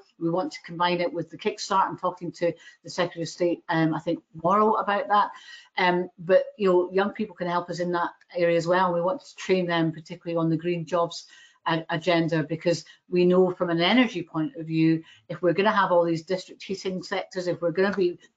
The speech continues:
making sure that we're, we're retrofitting buildings, uh, with heat pumps, if we're making sure we've got that shift, then that's a, a, a huge opportunity for economic growth as well and green jobs. And cop twenty-six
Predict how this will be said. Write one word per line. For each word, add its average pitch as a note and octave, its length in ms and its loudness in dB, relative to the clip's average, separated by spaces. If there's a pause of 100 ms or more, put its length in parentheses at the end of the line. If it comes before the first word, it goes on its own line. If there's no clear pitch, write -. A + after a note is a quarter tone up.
(120)
making F3 260 -4
sure F3 240 0
that E3 100 0
we're, F3 320 0
we're D#3+ 220 2
retrofitting E3+ 800 -4 (300)
buildings, F3 640 4
uh, D#3+ 300 0
with E3 200 -6
heat - 240 -8
pumps, F3 340 -2
if D#3+ 120 -6
we're D#3+ 80 -4
making F3+ 320 -4
sure F3 200 -2
we've E3 200 -2
got E3 180 -2
that E3 180 0
shift, F#3+ 480 -2 (460)
then F3 200 0
that's F#3 240 0
a, E3 160 -2 (160)
a, E3+ 220 -4
a E3 60 -8
huge F#3 220 -4
opportunity F3 580 -6
for E3+ 160 -2
economic E3 460 -2
growth D#3+ 280 -4
as D#3 140 -6
well E3 360 0 (220)
and D#3+ 140 0
green D#3+ 220 2
jobs. D3+ 420 -4
And D#3 120 -6
cop G#3 240 -2
twenty-six - 560 -4